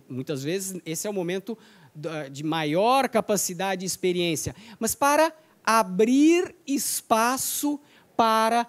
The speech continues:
os novos jovens que querem ascender na sociedade. E o problema que se põe é: é legítima essa previsão de saída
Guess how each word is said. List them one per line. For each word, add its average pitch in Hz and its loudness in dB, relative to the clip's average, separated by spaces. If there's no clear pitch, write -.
os 196 -6
novos 214 2
jovens 208 2
que 208 -8
querem 214 0
ascender 214 2
na 190 -2
sociedade. 147 -6
E 269 2
o 294 0
problema 294 0
que - -2
se - 0
põe 277 0
é: 180 2
é 262 4
legítima 240 -2
essa 214 0
previsão 214 0
de 175 -4
saída 214 2